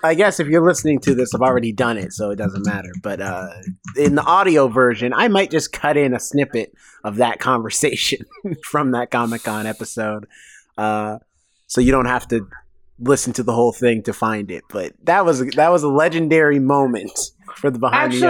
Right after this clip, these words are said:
Speaker 1: Usher Station
Speaker 2: that and there's some
Speaker 1: series.
Speaker 2: old I-, Instagram posts I can repost and, um, show exactly how we were all traumatized watching that trailer, 'cause I think we actually recorded it.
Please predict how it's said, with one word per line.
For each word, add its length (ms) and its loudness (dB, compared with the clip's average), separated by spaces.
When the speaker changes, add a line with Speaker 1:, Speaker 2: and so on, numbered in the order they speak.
Speaker 1:
Usher 60 -2
Station 440 -2
Speaker 2:
that 400 4
and 240 8
there's 280 4
some 180 4
Speaker 1:
series. 60 0
Speaker 2:
old 400 6
I-, 300 2
Instagram 480 6
posts 320 4
I 80 4
can 160 2
repost 640 4
and, 420 4
um, 600 4
show 280 4
exactly 540 4
how 360 4
we 120 8
were 120 6
all 140 4
traumatized 680 4
watching 300 4
that 160 4
trailer, 300 4
'cause 140 0
I 80 6
think 200 4
we 180 4
actually 420 0
recorded 460 2
it. 260 0